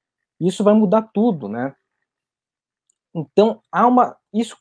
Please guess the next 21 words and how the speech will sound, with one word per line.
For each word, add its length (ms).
é 60
qua-, 340
isso 180
é 20
muito 280
difícil 400
você 240
ver 40
os 240
comentadores 800
comentando 500
a 80
partir 380
da 100
necessidade 720
da 140
própria 400
obra, 300
que 80
é 20
essa 180